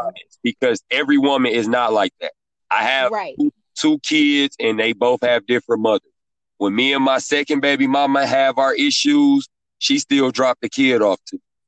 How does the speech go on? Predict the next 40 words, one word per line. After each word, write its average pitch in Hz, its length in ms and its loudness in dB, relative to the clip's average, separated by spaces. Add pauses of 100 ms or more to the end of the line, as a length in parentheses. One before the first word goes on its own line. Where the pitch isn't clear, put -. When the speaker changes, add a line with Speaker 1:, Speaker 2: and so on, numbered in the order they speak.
(120)
Speaker 2:
It's 101 160 -4
no 131 300 0
issue 123 300 -2
with 101 100 -2
Speaker 1:
Right. 90 240 -12
Speaker 2:
that. - 80 -10
So 87 120 -8
every 131 300 0
woman 123 340 0
is 101 140 -4
not 107 300 -2
like 104 260 0
that. 87 140 -4
I 85 100 -2
just 95 160 -4
wanted 101 260 0
to 92 60 -6
clarify. 101 380 -2
Speaker 1:
Right. 185 440 -10 (600)
Okay, 214 300 -4
great. 175 360 -14
I'm 185 120 -18
glad 208 240 -10
that 220 160 -18
you 233 80 -20
threw 240 140 -20
that 208 160 -14
out 202 200 -14
there. 220 240 -14
I 277 100 -12
think 269 220 -20
more 233 200 -14
so 240 200 -16
than 220 160 -20 (100)
anything, 208 600 -20
um, 190 160 -20
what 190 180 -16
is 196 140 -20
so 208 180 -16
important, 196 540 -18